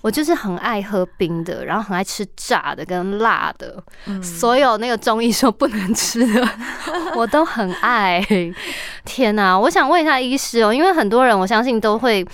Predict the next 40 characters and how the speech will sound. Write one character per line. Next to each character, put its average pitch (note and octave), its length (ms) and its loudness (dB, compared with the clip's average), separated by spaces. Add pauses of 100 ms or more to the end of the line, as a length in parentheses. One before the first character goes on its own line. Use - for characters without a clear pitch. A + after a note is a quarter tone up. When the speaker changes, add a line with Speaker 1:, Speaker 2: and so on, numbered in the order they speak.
(460)
Speaker 1:
不 F4 80 2
管 A#3+ 160 4
是 C#4+ 80 -2
去 D#4 140 -2
你 A#3 80 4
的 F3+ 60 2
门 E3+ 180 0
诊 E3+ 240 -2
也 E3 100 -2
好， F3 300 -2
或 A#3+ 160 4
者 A3 60 2
是 B3+ 100 0
身 A#3 180 0
边 A3 120 0
一 F#3 40 0
定 G#3 80 0
有 G3+ 80 2
很 F#3+ 140 -2
多 F#3+ 100 -4
朋 G3+ 200 -4
友 E3+ 100 -6
也 E3+ 80 -8
好， F3+ 220 -6
就 C4+ 180 -2
是 D4 220 0 (340)
为 E4 160 4
了 A3 140 4
那 C4+ 140 2
几 E3+ 200 -8
公 G3 260 -2
斤， F#3+ 220 -4
你 F3+ 40 -4
知 F3 60 -6
道 F3 140 -6
苦 E3 300 -6
恼 F3 180 -6
很 D#3 220 -10
久。 - 200 -10 (160)
Speaker 2:
是。 F#3 220 -12